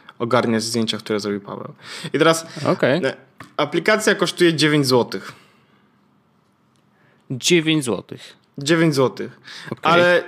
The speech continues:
Speaker 1: nie bójcie się, jeśli bieda zagląda wam w oczy, albo, y, pieniążki lepiej trzymać przy sobie. Rozumiemy to, szanujemy to. Po-, Patronite, pole-, polecamy, pieniądze dawajcie. E, to,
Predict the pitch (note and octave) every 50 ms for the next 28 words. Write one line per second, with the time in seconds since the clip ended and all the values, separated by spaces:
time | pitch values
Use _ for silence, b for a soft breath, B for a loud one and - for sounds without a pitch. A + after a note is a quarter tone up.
0 | - - D#3+ E3+ F3 D#3+ E3 F#3 F#3+ F#3 F#3+ - C#3+ C3+ - - C3+ C3+ B2+ -
1 | C#3+ C3+ B2+ A#2+ C#3 C#3 C#3 C3 B2 A#2+ A#2 A2+ A2 - - A#2 A#2 B2 A#2+ A2+
2 | B2+ B2 B2 A#2+ A#2+ A#2+ A#2+ A#2 A2+ - A2+ B2 A#2+ - - C#3+ D3+ D#3 C#3+ -
3 | - A#2 B2 A#2+ A2 A#2+ A#2+ A#2+ A#2+ A2 - - - - - - A#2 A2+ A2+ A#2
4 | A2+ A2+ C#3 B2+ A#2+ A#2+ A#2+ A#2+ - - - A#2+ A#2+ A#2+ A#2 A#2+ A#2 - - A#2
5 | A#2 A#2+ A#2 A#2 - - B2+ A2+ A2 - - - - G#2 G#2 F#2+ G2 G#2+ - -
6 | _ _ - B3+ G3+ F3+ E3+ E3 D3+ C3 A#2+ A#2 A2+ A2 A#2 C#3 C#3+ C#3+ - C#3
7 | B2+ B2 B2 A#2 A2+ A#2 A#2 A#2 A#2 C#3 C#3+ D3 - - _ _ - - A2 A2
8 | G#2+ G#2+ A2 A2 G#2+ G#2+ - _ _ _ _ _ _ _ _ A2 G#2 - G#2+ G#2+
9 | G#2+ G#2+ A2 G#2 - - - _ - A2+ A2+ A2+ G#2 - - A#2 G#2+ G2+ - A2+
10 | A#2 A2 A2+ - - A2 A2+ A2 G#2+ A2+ G#2+ G#2+ G#2+ A2 A#2+ A2+ B B2 A#2+ A2+
11 | B B A2 G2+ B - A#2+ C#3 C#3 C#3 C#3 C#3 E3+ D#3+ D3+ D3+ D#3